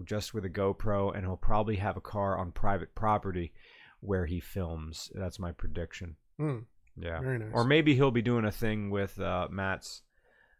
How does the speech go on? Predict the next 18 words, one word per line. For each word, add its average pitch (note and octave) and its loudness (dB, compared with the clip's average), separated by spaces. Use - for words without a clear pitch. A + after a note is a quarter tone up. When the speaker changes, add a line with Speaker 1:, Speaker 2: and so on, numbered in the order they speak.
Speaker 1:
what G2 -10
is E2 -8
it, - -10
West G2 -2
L F#2+ 0
A F#2 -2
or, E2 -6
or E2+ -10
Culver F#2+ -4
City F2+ -4
Car F2+ -2
Storage F2+ -6
or F2+ -6
something E2+ -6
like E2+ -8
that. E2+ -4
Speaker 2:
Hmm. C4+ -6
Speaker 1:
Uh, G2 2